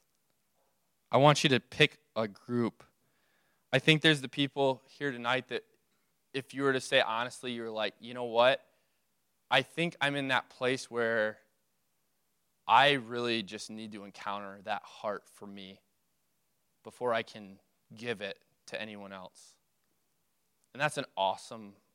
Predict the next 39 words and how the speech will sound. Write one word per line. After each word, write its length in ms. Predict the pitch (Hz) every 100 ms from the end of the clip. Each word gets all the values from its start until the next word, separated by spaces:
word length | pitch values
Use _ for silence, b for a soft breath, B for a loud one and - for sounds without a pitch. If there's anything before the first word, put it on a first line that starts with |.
| -
awesome 420 | 101 95 - 95
place 280 | - 95 -
to 80 | 95
be 200 | 92 92
in. 160 | 87 _ _ _ _ _ _ _ _ _ _ _
Um, 480 | 113 110 101 98 90 _ _ _ _ _ _ _ _ _ _ _ _ _ _ _ _
it's 160 | 113 -
just 220 | - -
good. 240 | 104 98 87 _ _
So 360 | - - 120 107 _ _ _
there's 200 | 139 127
that 260 | 139 151 139
group 200 | 139 123
of 100 | -
people 260 | 135 120
here 140 | 131 -
tonight 420 | 123 110 123 -
that 80 | 117
you're 160 | 120
like, 260 | 113 113 -
"I 140 | 110 139
just, 280 | 135 - - _ _
Father, 420 | 120 123 139 135 - _ _ -
I 120 | 151
need 100 | 160
to 100 | 139
encounter 460 | 117 - 127 127
this," 160 | 117 113
'cause 220 | - 131
you 80 | 139
can't 360 | - 202 160 135
give 240 | 151 151
what 120 | 143
you 100 | 123
don't 240 | 120 117 -
have. 280 | 107 95 - _ _ _ _ _ _ -
I 100 | 156
tried 400 | - 147 123 113
it. 180 | 98